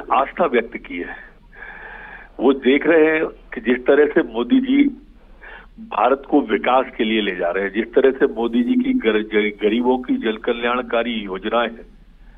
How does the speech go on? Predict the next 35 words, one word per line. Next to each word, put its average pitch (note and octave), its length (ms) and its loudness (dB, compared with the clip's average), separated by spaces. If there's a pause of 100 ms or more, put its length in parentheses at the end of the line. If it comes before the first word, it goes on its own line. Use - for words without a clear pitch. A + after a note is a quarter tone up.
(220)
जिस G#2+ 100 -2
तरह C3+ 260 4
से D3 160 0
मोदी A2+ 400 -2
जी C3 120 0
ने C#3 240 2
एक - 100 0
वैश्विक A2 580 0
छवि B2+ 200 0
भारत G#2+ 420 -2
की A2 80 -4
बनाई F2 440 -4
है - 120 -2 (600)
और F#3+ 400 4 (420)
जन C3+ 320 2
हितैषी, D3+ 540 2
जन B2+ 140 0
कल्याणकारी C#3+ 760 0
नीतियों A#2+ 500 -4
पर G#2 220 -4
मोहर A2 420 -2
लगाई G2+ 340 0
है, G2+ 160 -2
मोदी B2 400 -4
जी - 160 -4
के - 120 0
नेतृत्व C3 500 -2
पर - 180 -4
भारत G#2+ 440 -2
की - 80 -8
जनता A2 360 -4
ने A#2+ 120 -4
मोहर A2 300 0
लगाई A#2 320 -2
है, D3 140 0